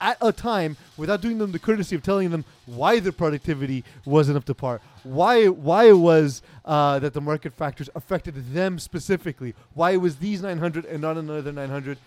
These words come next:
It's, um, it's the biggest cop-out. And I know someone who's a hatchet person for a pharmaceutical company who I won't mention here. His job is to meet with people and specifically tell them why it is that they're the ones being laid off.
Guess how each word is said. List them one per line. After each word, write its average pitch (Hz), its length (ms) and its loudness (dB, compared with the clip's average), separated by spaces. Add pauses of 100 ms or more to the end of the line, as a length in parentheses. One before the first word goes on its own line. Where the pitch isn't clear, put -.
(320)
It's, 170 320 -10 (100)
um, 151 420 0 (160)
it's 185 160 -12
the 175 100 -10
biggest 185 300 -2
cop-out. 151 420 0
And 208 160 -4
I 220 140 -2
know 247 200 -4
someone 254 420 -6 (380)
who's 190 240 0
a 156 160 2
hatchet 160 360 -2
person 214 380 -6
for 175 320 -4
a 160 320 -2
pharmaceutical 160 600 -6
company 190 300 -6
who 147 200 -4
I 120 80 -6
won't 156 260 -8
mention 180 260 -8
here. 214 260 -2 (540)
His 202 220 -2
job 214 240 2
is 175 120 0
to 160 100 -6
meet 180 180 -2
with 175 80 -18
people 202 320 -10
and 165 140 -10
specifically 202 720 -10
tell 196 180 -2
them 160 160 -8
why 185 360 -2
it 202 120 -2
is 190 140 -4
that 123 260 -10
they're 190 180 8
the 185 120 4
ones 185 140 -6
being 175 180 -12
laid 175 140 -8
off. 165 220 -2